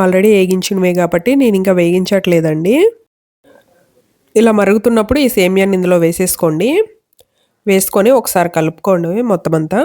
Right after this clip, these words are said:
ముద్దగా ఒక దగ్గర ఉండకుండా సేమియా ఇలా కలుపుతుండండి మధ్య మధ్యలో. మనకి ఈ సేమియా ఒక ఎయిటీ to నైంటీ పర్సెంట్ ఉడికితే సరిపోతుందండి. మొత్తం ఉడకాల్సిన అవసరం లేదు, మెత్తగా అయిపోతుంది. అంటే కొంచెం మనం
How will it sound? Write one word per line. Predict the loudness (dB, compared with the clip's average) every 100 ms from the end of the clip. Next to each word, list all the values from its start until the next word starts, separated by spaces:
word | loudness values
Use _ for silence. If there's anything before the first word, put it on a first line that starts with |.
| -2 -4
ముద్దగా | -4 -2 0
ఒక | 0 -2
దగ్గర | -2 -2
ఉండకుండా | -2 -2 -2 -4 -2
సేమియా | -4 -2 -4 -4 -2
ఇలా | -2
కలుపుతుండండి | -2 -2 -2 -2 0 0 0 2 0
మధ్య | -2 -4
మధ్యలో. | -6 -4 0 0 -2 _ _ _ -20 _ _ _ _ _ _ _ -2
మనకి | 0 2 0
ఈ | 2
సేమియా | 2 4 2 2 0 -6 -12
ఒక | -2 0
ఎయిటీ | 2 0 0
to | 0 0
నైంటీ | 0 0 -2
పర్సెంట్ | -2 -2 -2
ఉడికితే | -2 -4 -4
సరిపోతుందండి. | -4 -2 -4 -2 -4 -2 0 2 2 0 _ _ _ -6 -6
మొత్తం | -2 -2 0
ఉడకాల్సిన | 0 -2 -2 -2 -4
అవసరం | -2 -2 2
లేదు, | 2 2 2 0 _ _ _ _ _ _ _ _ _ _ -2
మెత్తగా | -2 0 0 0
అయిపోతుంది. | 0 -2 -2 -4 0 2 0 -2 -6 -4
అంటే | -2 0 0
కొంచెం | 0 0 -2 0
మనం | 0